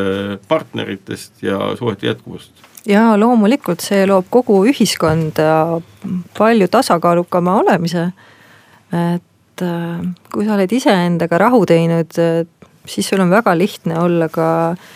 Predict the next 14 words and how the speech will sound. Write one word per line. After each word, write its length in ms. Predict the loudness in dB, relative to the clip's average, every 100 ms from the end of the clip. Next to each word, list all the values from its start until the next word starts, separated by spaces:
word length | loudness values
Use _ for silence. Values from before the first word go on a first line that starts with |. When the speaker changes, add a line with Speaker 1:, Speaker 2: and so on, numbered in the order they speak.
| -14 -4
Speaker 2:
tasakaalukas 720 | 0 2 2 0 -2 -6 0
ja 20 |
rahulikus 540 | 2 2 0 -4 -4
suhtes 340 | -4 -2 -4 0
enda 320 | 0 0 2
lähedastega 760 | 2 0 0 -2 -2 -4 -2 0
ja 220 | 0 0 0 -2 -6 _ -18 -18 _ -20 -2
kolleegidega, 880 | 2 4 4 2 2 -2 0 -2 -2
kõigiga, 320 | -2 0 0
kes 180 | -2 -2
su 80 | 0
ümber 260 | 2 2 0
on. 140 | -2 -6 _ _
Speaker 1:
See 260 | -4 -4